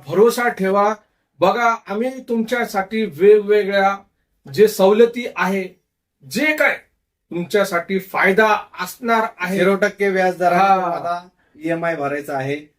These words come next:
Speaker 2: कुठल्याही प्रकारचं व्याज लागणार नाहीये. एक लाख रुपये डाऊन पेमेंट करायचं आहे चार लाख तीस ला, पाच लाख पन्नास ला पन्नास टक्के डाऊन पेमेंट करायचं आहे. तेवढी तयारी ठेवून तुम्ही शंभर टक्के जागा खरेदी करू शकता, त्याचे मालक बनू शकता,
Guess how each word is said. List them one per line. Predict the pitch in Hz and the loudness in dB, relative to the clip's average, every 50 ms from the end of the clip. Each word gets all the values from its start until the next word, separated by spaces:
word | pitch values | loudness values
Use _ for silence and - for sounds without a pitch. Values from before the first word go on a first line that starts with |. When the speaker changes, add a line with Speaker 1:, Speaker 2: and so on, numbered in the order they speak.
| _ _ - | _ _ -18
Speaker 2:
कुठल्याही | - 151 151 175 175 175 | -16 -8 -2 0 0 0
प्रकारचं | 170 170 165 160 160 156 160 156 165 151 | 0 -2 -6 -4 -4 -4 -4 -4 -6 -4
व्याज | 151 151 156 151 | 0 0 0 0
लागणार | 147 147 143 143 147 147 143 | -2 -4 -4 -4 -6 -8 -8
नाहीये. | 143 143 143 143 143 143 147 - _ _ _ _ _ _ - | -8 -6 -4 -4 -4 -6 -8 -10 _ _ _ _ _ _ -2
एक | 139 185 214 208 | 2 2 2 2
लाख | 208 208 202 185 | 2 0 0 0
रुपये | 190 190 180 190 185 | -2 -4 -4 -4 -2
डाऊन | 180 175 175 175 165 | 0 -2 -2 -2 -6
पेमेंट | 170 170 165 170 165 165 | -6 -6 -6 -6 -8 -4
करायचं | 170 160 160 160 156 170 | -4 -2 -2 -2 -4 -6
आहे | 165 160 | -8 -8
चार | 160 - 151 151 151 | -4 -2 -2 -2 -2
लाख | 151 151 151 | -2 -4 -6
तीस | 147 - - 151 143 143 143 | -6 -6 -10 -10 -10 -8 -6
ला, | 147 151 160 165 - - - _ _ _ - | -6 -6 -6 -6 -10 -20 -20 _ _ _ 0
पाच | - 175 202 202 202 196 | 2 4 4 2 2 0
लाख | 196 190 185 - - | -4 -4 -4 -4 -6
पन्नास | 180 175 175 180 175 170 170 | -6 -4 -4 -4 -6 -4 -4
ला | 165 160 | -6 -6
पन्नास | 165 165 160 165 170 170 165 - | -4 -4 -6 -4 -6 -6 -8 -10
टक्के | 165 156 160 151 | -12 -8 -8 -6
डाऊन | 151 143 143 139 | -6 -4 -6 -6
पेमेंट | 139 143 143 143 139 131 131 | -8 -8 -6 -6 -6 -6 -4
करायचं | 143 143 147 156 - 175 | -4 -4 -4 -2 0 0
आहे. | 160 147 143 135 139 _ _ _ _ _ - | 0 0 0 -4 -8 _ _ _ _ _ 2
तेवढी | 180 180 196 214 220 208 | 4 6 6 6 4 2
तयारी | 214 196 190 190 196 185 | 2 2 2 2 0 0
ठेवून | 175 185 180 170 147 127 127 _ _ _ _ _ - | 0 0 0 0 -2 -6 -10 _ _ _ _ _ -20
तुम्ही | - 147 151 147 | -16 -12 -12 -10
शंभर | - 165 151 160 165 175 175 165 | -8 -8 -6 0 2 0 2 2
टक्के | 165 160 156 - 160 156 | -2 -6 -6 -4 -6 -4
जागा | - 135 139 139 139 143 | -2 -2 -2 -2 -2 -6
खरेदी | 135 - - 147 147 156 160 | -8 -10 -10 -8 -6 -6 -6
करू | 156 165 156 151 | -4 -6 -6 -6
शकता, | 151 156 147 - 160 151 | -8 -10 -8 -4 -4 -4
त्याचे | 156 151 139 143 139 | -4 -4 -4 -4 -4
मालक | 127 120 123 143 165 185 190 185 180 | -4 -2 -2 0 2 2 2 2 0
बनू | 180 180 180 175 | -2 -2 -2 -2
शकता, | 175 180 170 170 - 175 | -2 -4 -6 -4 -2 -2